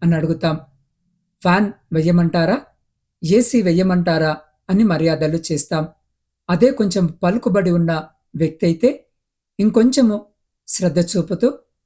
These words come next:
వారికి నచ్చిన విధముగా అన్నిటినీ తయారు చేస్తాము. అంతేకాని, "వస్తే వచ్చారులే, క్రింద కూర్చోమను, నాకు నచ్చిందే వండి పెడతా, అదే తినమను"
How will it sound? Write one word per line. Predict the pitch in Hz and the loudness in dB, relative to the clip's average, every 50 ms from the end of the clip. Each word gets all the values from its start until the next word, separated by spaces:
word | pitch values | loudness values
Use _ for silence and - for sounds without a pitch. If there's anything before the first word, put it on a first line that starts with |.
| _ _ _ - | _ _ _ -2
వారికి | 185 196 196 190 226 | -2 0 0 0 0
నచ్చిన | 202 185 185 185 - 277 294 285 | 0 0 0 -2 -2 -2 0 -2
విధముగా | - 196 170 180 175 170 156 165 156 156 - - _ _ _ _ _ _ _ _ - | -2 -2 0 0 0 0 0 0 -2 -2 -6 -12 _ _ _ _ _ _ _ _ -4
అన్నిటినీ | 185 196 202 190 170 170 190 185 214 254 | -2 0 0 0 0 0 0 0 0 0
తయారు | - - 165 160 160 160 160 156 - - | 0 0 0 0 0 0 -2 -4 -4 -2
చేస్తాము. | 170 156 - - 170 156 156 160 160 - _ _ _ _ _ - | -2 -2 -4 -4 -4 -4 -4 -4 -6 -10 _ _ _ _ _ -4
అంతేకాని, | 170 160 - 180 170 170 - 180 170 196 262 294 - _ _ _ _ _ _ _ _ _ _ _ _ - 151 175 | -4 -2 0 0 0 0 0 0 2 2 2 0 -2 _ _ _ _ _ _ _ _ _ _ _ _ -6 -2 0
"వస్తే | 208 - - - - 240 220 214 - - _ _ _ _ - 170 | 0 0 0 2 2 2 2 0 -2 -8 _ _ _ _ -8 -6
వచ్చారులే, | 160 160 - - 190 170 170 170 170 233 - - - _ _ _ _ _ _ _ _ _ _ _ _ - | -4 -4 -2 0 0 2 2 2 2 2 2 0 -4 _ _ _ _ _ _ _ _ _ _ _ _ 0
క్రింద | 208 226 254 277 | 2 4 4 4
కూర్చోమను, | 262 269 - 202 180 175 - 220 180 175 175 220 294 - - _ _ _ _ _ _ _ _ _ _ _ _ - | 2 2 0 -2 -2 0 0 2 2 2 2 2 0 -2 -4 _ _ _ _ _ _ _ _ _ _ _ _ -2
నాకు | 190 202 196 - | 0 0 0 0
నచ్చిందే | 196 175 170 175 - - 247 220 220 220 196 185 - - _ _ _ _ _ - 151 | 0 0 0 0 0 2 2 2 2 2 0 -4 -6 -10 _ _ _ _ _ -4 0
వండి | 175 170 175 214 | 2 2 2 2
పెడతా, | 190 202 180 170 170 - 175 165 160 156 - - _ _ _ _ _ _ _ _ _ _ - | 0 0 0 -2 0 0 0 0 0 -2 -4 -10 _ _ _ _ _ _ _ _ _ _ -4
అదే | 180 185 160 220 214 202 214 - - _ _ _ _ _ _ _ - | -2 0 2 2 2 2 0 -4 -10 _ _ _ _ _ _ _ -2
తినమను" | 214 214 220 262 247 254 240 226 220 196 - - | 2 4 4 6 6 6 4 4 2 0 -4 -8